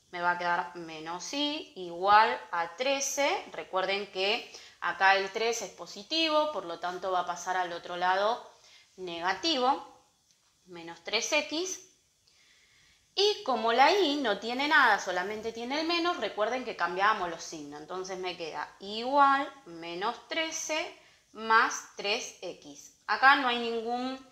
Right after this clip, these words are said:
numerito que acompañe a la variable, así que no nos va a quedar de esta forma, ¿sí? Una vez llegado a este punto, ¿cuál era el próximo paso? Igualar estas dos ecuaciones.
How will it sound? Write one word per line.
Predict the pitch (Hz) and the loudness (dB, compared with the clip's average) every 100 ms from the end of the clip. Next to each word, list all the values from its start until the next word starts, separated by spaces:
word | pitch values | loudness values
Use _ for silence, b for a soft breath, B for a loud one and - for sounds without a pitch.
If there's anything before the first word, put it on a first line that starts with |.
| b b b | b b b
numerito | 202 214 220 233 233 240 | -4 0 2 2 2 2
que | 208 | 2
acompañe | 208 202 226 226 | 0 0 0 2
a | 226 | 2
la | 233 | 6
variable, | 254 262 302 302 302 311 302 | 8 8 6 4 2 -2 -2
así | 196 - 226 - | -6 -6 -8 -2
que | 226 | 0
no | 214 214 | 2 0
nos | 214 196 | 2 4
va | 202 | 4
a | |
quedar | 214 202 208 - | 4 2 2 -2
de | 170 185 185 190 | -4 -2 0 -2
esta | - 180 | -4 -8
forma, | - - 156 151 135 - | -8 -8 -10 -10 -18 -20
¿sí? | - - 285 320 - B B B B B | -12 -6 -6 -8 -20 B B B B B
Una | 381 370 349 | 2 6 6
vez | 349 | 6
llegado | 330 311 | 4 2
a | 311 | 2
este | 320 311 | -2 -2
punto, | 381 381 392 392 392 | 0 2 2 0 0
¿cuál | 196 202 208 | 4 4 4
era | 233 254 | 4 4
el | 247 | 4
próximo | 269 262 277 311 320 | -2 -4 -2 0 0
paso? | 381 392 294 - - | 0 2 2 2 -2
Igualar | 214 196 208 208 220 | -4 2 4 6 4
estas | 247 - 180 175 | 2 0 -4 -2
dos | 175 185 | -4 -4
ecuaciones. | 185 175 170 - 143 139 131 - | -6 -6 -8 -10 -16 -18 -20 -20